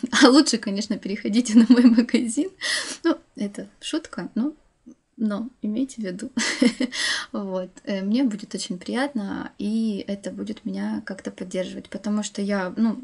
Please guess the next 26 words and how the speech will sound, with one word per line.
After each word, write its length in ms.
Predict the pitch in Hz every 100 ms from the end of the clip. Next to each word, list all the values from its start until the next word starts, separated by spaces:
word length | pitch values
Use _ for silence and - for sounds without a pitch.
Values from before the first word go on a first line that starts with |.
| -
я 180 | 214
считаю 420 | 214 190 202 190 190
себя 320 | - 208 196
вот 200 | 190 -
нулём, 540 | 214 202 240 320 403 -
просто, 500 | - 233 269 - 233
просто 400 | - 233 - 233
нулём 420 | 233 233 226 220
в 40 |
этом, 240 | 208 202 208
несмотря 440 | 208 214 202 208
на 100 | 202
то, 100 | 214
что 200 | - -
я 300 | 202 196 196 - - - -
мыло 260 | 220 220 220
начала 460 | 202 185 - 196 190
варить 960 | 196 202 196 - - - - - - -
года 220 | - -
полтора, 880 | - 202 196 - 196 208 220 226 220
может 240 | 202 185
быть, 220 | 185 -
уже 240 | 196 190 180
и 20 |
два 320 | 185 196 208
назад, 640 | 202 196 185 185 180 -